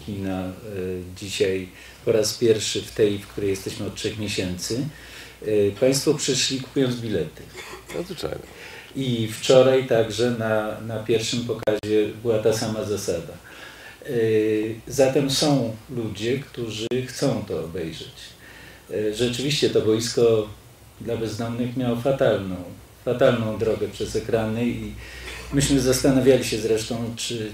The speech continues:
Speaker 1: nie pokazać tutaj, pewnie to zrobimy przy najbliższej okazji. Natomiast co do, e, co do tej bezwyjściowości, braku szans, e, pamiętam, że rok temu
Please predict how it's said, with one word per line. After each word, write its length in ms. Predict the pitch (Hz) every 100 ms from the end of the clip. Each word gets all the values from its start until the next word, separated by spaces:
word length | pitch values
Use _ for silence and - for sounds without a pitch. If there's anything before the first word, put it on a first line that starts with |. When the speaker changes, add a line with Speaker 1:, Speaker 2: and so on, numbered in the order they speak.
| 107
Speaker 1:
nie 160 | 113
pokazać 680 | 113 117 120 110 104 98 -
tutaj, 280 | 120 120 110
pewnie 240 | 110 107 104
to 120 | 107
zrobimy 500 | 113 104 98 92 92 95
przy 220 | - 104
najbliższej 560 | 98 101 92 95 - 104
okazji. 540 | 95 107 92 85 82 - - - - -
Natomiast 580 | 147 143 147 147 139 -
co 200 | 160 156
do, 320 | 147 135 123 - - - - - - - - -
e, 260 | 113 110 107
co 340 | - 135 123
do 420 | 120 123 117 110 110 - - - - - -
tej 240 | 135 123
bezwyjściowości, 1200 | 120 127 104 127 120 - 123 120 117 - - - - 113
braku 360 | 120 117 117
szans, 560 | 107 110 104 95 - - - - - - - -
e, 40 | 110 107
pamiętam, 500 | 120 127 135 139 127
że 140 | 123 123
rok 200 | 120 -
temu 440 | 151 143 131 120